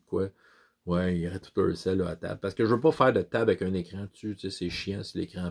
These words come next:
pète, t'as de l'air d'un clown. Fait que, tu sais, je mettrais un écran en arrière, puis c'est ça, le monde pourrait comme avoir une map de même. L'avantage d'avoir des belles maps que je dessine pas moi-même, que je pourrais préparer d'avance, tu sais, euh, c'est ça. Je pense que, tu sais, ça pourrait être une bonne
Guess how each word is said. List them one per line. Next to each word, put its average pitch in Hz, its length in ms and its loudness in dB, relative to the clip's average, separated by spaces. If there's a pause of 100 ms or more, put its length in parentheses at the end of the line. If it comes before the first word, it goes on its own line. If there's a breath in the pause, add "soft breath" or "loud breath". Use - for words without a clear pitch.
pète, 98 240 -2
t'as 92 120 -4
de 87 140 -6
l'air 92 160 -2
d'un 90 200 -2
clown. 98 420 -6 (600 loud breath)
Fait - 120 -8
que, 82 200 -6
tu 82 60 -8
sais, 92 160 -2
je 85 80 -8
mettrais 85 580 0 (460 soft breath)
un 87 140 0
écran 87 320 -2
en 95 100 0
arrière, 95 580 2 (120)
puis - 220 -14
c'est - 120 -14
ça, - 160 -4
le 87 80 0
monde 90 240 -2
pourrait 85 320 -4
comme 87 220 -2
avoir 87 360 -2
une 87 80 0
map 92 140 -2
de 92 140 -4
même. 92 240 -4 (340 loud breath)
L'avantage 95 560 0
d'avoir 90 320 0
des 90 140 -2
belles 87 260 -2
maps 90 180 -2
que 87 200 -8
je - 80 -16
dessine 87 280 -6
pas 90 140 -2
moi-même, 90 380 0
que - 80 -6
je - 100 -14
pourrais - 220 -12
préparer 90 560 -4
d'avance, 87 480 -6
tu 90 140 -10
sais, 90 100 -4
euh, 87 200 -8
c'est - 180 -18
ça. - 120 -10 (180)
Je - 140 -16
pense 110 240 -4
que, 78 140 -2
tu 80 60 -2
sais, 90 140 -2
ça 90 160 -6
pourrait 92 280 -4
être 101 100 -6
une 95 100 -2
bonne 110 320 0